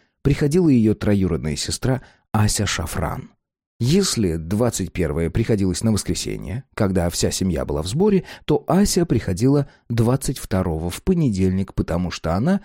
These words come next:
стеснялась своей бедности и слабоумия. Часа в четыре она звонила в дверь и через некоторое время слышала из глубины квартиры тяжёлые шаги и бессмысленное "Кто там?", потому что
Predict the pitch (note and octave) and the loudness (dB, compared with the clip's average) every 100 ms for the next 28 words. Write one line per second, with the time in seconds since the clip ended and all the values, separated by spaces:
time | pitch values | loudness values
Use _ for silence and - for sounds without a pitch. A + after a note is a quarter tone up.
0 | - - - G3 - D3 C3 B2+ B2+ - | -8 -10 -2 0 2 2 2 2 0 -2
1 | E2 D#2 D#2 F2 D3+ C#3+ C#3 - A#2+ - | -4 -4 -2 0 2 2 -2 0 -2 0
2 | G2 G2 G2 - F#2+ F2 F2 C#2+ C2 - | 0 0 -2 -2 -2 0 0 -2 -8 -16
3 | - - _ _ - C#3 - F#3+ - A2 | -20 -20 _ _ 0 2 2 0 0 0
4 | - D#3+ B2+ A2 G#2+ F2+ F#2+ F#2+ G2+ G#2 | 2 4 4 4 4 4 4 4 2 2
5 | C#3 F3+ G3 - B2+ B2 A2+ A#2+ A2+ F#2+ | 2 4 2 2 4 4 4 2 2 2
6 | G2+ - F#2+ G#2 A#2+ E3+ F3 D3 - A2+ | 0 0 2 2 4 4 4 2 2 2
7 | G#2 - F#2 G2 F2+ G2+ F#2 F2 E2+ G#2+ | 2 2 4 4 2 2 2 0 0 0
8 | A2 G3 F3+ D#3 A2 B2+ C#3 G#2+ E2+ D#2+ | 2 2 2 2 2 4 4 2 0 0
9 | F2+ A#2 A#2 G#2 - F#2+ G2 - E2 E2 | 2 4 4 0 0 0 -2 -2 -4 -2
10 | E2 - - _ - - F3+ F#3+ A#2+ F#2 | -4 -6 -20 _ -8 2 2 2 0 0
11 | G2 - _ _ _ - A#2 G#2+ F#2+ - | -4 -10 _ _ _ -2 2 2 0 -2
12 | E2 | -4